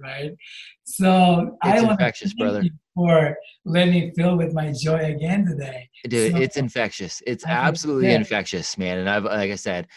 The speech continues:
Speaker 2: you know, even from afar, I've always been a, I've always been a fan, and I'm ten times more a fan now. So I, I
Speaker 1: Thank
Speaker 2: just appreciate,
Speaker 1: you.
Speaker 2: oh man, I just appreciate you so much. Not just the time in this, but everything you're doing,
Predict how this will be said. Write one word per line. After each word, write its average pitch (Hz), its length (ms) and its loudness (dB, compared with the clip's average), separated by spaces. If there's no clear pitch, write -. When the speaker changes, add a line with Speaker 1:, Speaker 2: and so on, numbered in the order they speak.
Speaker 2:
you 110 120 -2
know, 104 80 2
even 117 200 2
from 120 200 -2
afar, 117 420 0
I've 101 180 0
always 107 300 6
been 107 260 2
a, 104 240 0
I've 101 220 -2
always 120 240 2
been 117 160 2
a 107 40 2
fan, 113 440 0
and 98 120 0
I'm 92 160 0
ten 117 260 -2
times 101 340 -2
more 98 200 4
a 92 40 -2
fan 92 300 -2
now. 82 320 -4
So 98 200 -2
I, 98 180 2
I 107 40 2
Speaker 1:
Thank - 40 2
Speaker 2:
just - 160 0
appreciate, - 320 2
Speaker 1:
you. - 60 -10
Speaker 2:
oh 127 180 2
man, 98 220 0
I 104 80 0
just 107 120 -4
appreciate 120 380 0
you 104 80 -8
so 110 240 0
much. 98 260 0
Not 117 140 -2
just 127 160 -4
the 123 80 2
time 120 320 0
in 113 140 0
this, 113 260 2
but 101 120 -2
everything 113 320 -2
you're 107 100 4
doing, 101 340 2